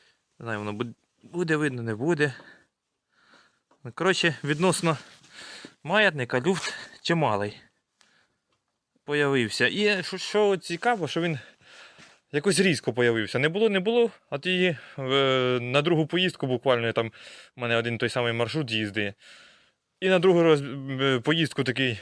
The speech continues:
відчуття таке, наче як там, е, колихає ззаді, на, нібито це є. Нібито кла-, е, колесо спущене і тіліпає в мене по всій дорозі. Ну, коротше, то став, вже тоді вже до-, додивився, що вже в маятнику купив.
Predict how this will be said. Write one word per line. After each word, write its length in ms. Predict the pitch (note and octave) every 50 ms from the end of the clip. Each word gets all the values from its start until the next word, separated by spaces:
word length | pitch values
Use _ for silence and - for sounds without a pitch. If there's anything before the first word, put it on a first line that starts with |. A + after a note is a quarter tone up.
| - - - - - _ _ _ _
відчуття 420 | A#2+ B2 B2+ - - A#2+ - C#3 B2+
таке, 240 | - B2 - B2+ A#2+
наче 220 | A#2+ A#2 - A#2+
як 120 | A2+ -
там, 200 | - B2+ A#2 A2 - _ - - - - - - _ _ _ -
е, 260 | C3 A#2+ A#2 A2 G#2+
колихає 560 | - D3 C#3 C3+ B2+ - - D3+ C3+ B2 A2+
ззаді, 320 | G#2+ A#2 A#2+ A#2 A2 A#2
на, 180 | A2+ A2+ A#2+ A#2
нібито 400 | A2+ A#2+ B2 A2+ A#2 A2+ A#2+ A2
це 200 | - - G2+ G2
є. 140 | F#2 F#2+ A#2 - - - _ _ _ _ _ _ _ _ _ _ _ _ _ _ -
Нібито 320 | C3+ B2 A#2+ A#2 A2 A#2+
кла-, 200 | A2+ B2+ B2+ B2
е, 220 | B2 A2+ A2+ A2 G#2+
колесо 360 | - D3 B2+ A#2+ - B2+ A#2
спущене 540 | - - E3 D#3 - - A#2+ G#2 G2 F#2+ - - - - - - - - _ - - - _ -
і 80 | E3+
тіліпає 460 | B2 E3 D3+ C#3 B2+ - B2 A2 A2+ A2
в 20 |
мене 180 | A2 G#2+ G#2 F#2+
по 120 | - A2+
всій 160 | G2+ - F#3
дорозі. 400 | D#3+ C3 A2+ G#2 G2+ G2+ F#2 F3
Ну, 100 | - D#3
коротше, 300 | - A#3 A3 G3 - G3
то 100 | - F#3
став, 300 | D#3 - - G3+ F#3 D3+
вже 120 | B2 B2+ B2
тоді 180 | B2+ B2+ B2+
вже 140 | A2+ B2+ C3
до-, 120 | - C3
додивився, 760 | B2 A#2 A#2+ B2+ B2 C3+ C#3 D3 C#3+ B2 - - A2 G2+ G2 - _ _ _ - - - - - - - - - - - - _ _ _ _ _ _ _
що 120 | - C3
вже 140 | A#2 A#2+ D3
в 40 | C#3+
маятнику 460 | C#3 C3+ A#2 G2+ - - G#2+ B2+ B2+
купив. 360 | C3+ F3+ - - G#3 E3 A#2+